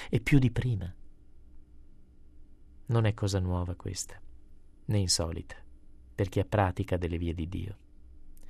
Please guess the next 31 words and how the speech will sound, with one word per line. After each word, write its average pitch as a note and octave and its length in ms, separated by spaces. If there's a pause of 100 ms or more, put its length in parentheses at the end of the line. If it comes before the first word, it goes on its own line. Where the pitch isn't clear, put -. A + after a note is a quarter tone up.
(380)
Alternanze A2+ 880
di F#2+ 80
questo - 300
tipo G2 320
si A2 160
verificarono G#2+ 760
già A#2 160
nei G#2+ 200
grandi A#2 380
santi G2+ 520
e - 20
negli G2 200
antichi G#2 340
profeti. - 560 (1600)
Perciò G#2+ 460 (520)
il G#2+ 120
salmista, G#2 680 (420)
in A2 120
presenza A2 560
della F#2 180
grazia G2 380
divina, F#2 460 (520)
si - 240
inebriava A2+ 560
di G#2 160
gioia F2+ 500
per F#2+ 180
la F#2+ 80
fermezza G#2+ 560
conferitagli, F#2+ 840
dicendo: A2+ 640